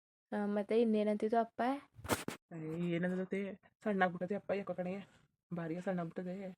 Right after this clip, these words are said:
Speaker 2: ಅಪ್ಪಂಗ್ ಭಾರಿ ದನಿ ಆಗ್ಬಿಟ್ಟದೆ. ಆ, ಸ ಎತ್ತು ಎಲ್ಲನೂ ಒಂದೇ ನೋಡ್ಕೋಬೇಕಲ್ಲ.
Speaker 1: ಉಂಕನ್ಕುಳ್ಳೆ ಅಣ್ಣನೇ ಎಲ್ಲನೂ ನೋಡ್ಕೋಬೇಕಲ್ಲ.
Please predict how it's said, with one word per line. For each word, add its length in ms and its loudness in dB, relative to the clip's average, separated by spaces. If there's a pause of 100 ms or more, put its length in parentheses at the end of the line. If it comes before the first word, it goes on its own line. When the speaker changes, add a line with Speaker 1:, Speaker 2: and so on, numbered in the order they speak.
(220)
Speaker 2:
ಅಪ್ಪಂಗ್ 300 -6
ಭಾರಿ 220 -2
ದನಿ 180 2
ಆಗ್ಬಿಟ್ಟದೆ. 360 -2 (360)
ಆ, 100 0
ಸ 100 0
ಎತ್ತು 300 2
ಎಲ್ಲನೂ 260 0
ಒಂದೇ 180 0
ನೋಡ್ಕೋಬೇಕಲ್ಲ. 480 -4 (1400)
Speaker 1:
ಉಂಕನ್ಕುಳ್ಳೆ 800 2 (480)
ಅಣ್ಣನೇ 400 -2
ಎಲ್ಲನೂ 300 2
ನೋಡ್ಕೋಬೇಕಲ್ಲ. 680 -4